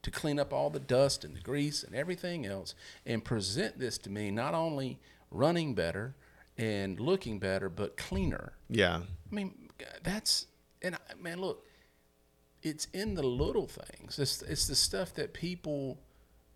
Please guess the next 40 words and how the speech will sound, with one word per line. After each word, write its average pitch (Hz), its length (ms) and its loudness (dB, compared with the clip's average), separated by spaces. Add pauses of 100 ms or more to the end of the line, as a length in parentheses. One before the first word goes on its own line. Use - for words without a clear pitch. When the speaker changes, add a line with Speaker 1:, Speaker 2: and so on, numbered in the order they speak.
(300)
Speaker 1:
you 135 100 2
know, 110 260 2 (100)
they 123 160 0
don't 139 320 -2
necessarily 135 600 0
think 92 340 -6
about. - 420 -10
Speaker 2:
Yeah. 80 260 6
Speaker 1:
You 92 80 0
know, 113 100 0
because 127 400 0
you've, 170 200 -4 (220)
you, 135 240 -6
you've, 208 280 4
you've, 190 320 -4 (320)
by 127 140 4
fixing 214 480 2
the 202 80 -4
vehicle, 107 420 -2
you've 98 280 -8
done 107 220 0
what 104 180 0
you 104 80 2
were 95 80 -2
supposed 82 380 -2
to - 80 -10
do. - 160 -12
Speaker 2:
Yeah. 87 400 -2
Speaker 1:
Right? 104 260 -4 (300)
Speaker 2:
Fulfilled 123 520 6
the, 107 200 4
the 104 120 4
transaction. 98 800 4
Speaker 1:
Yeah. 107 420 -4 (120)
I 135 80 0
mean, 156 180 0
and 160 300 -6 (560)
tell 214 240 4
me 196 240 0
what 143 560 2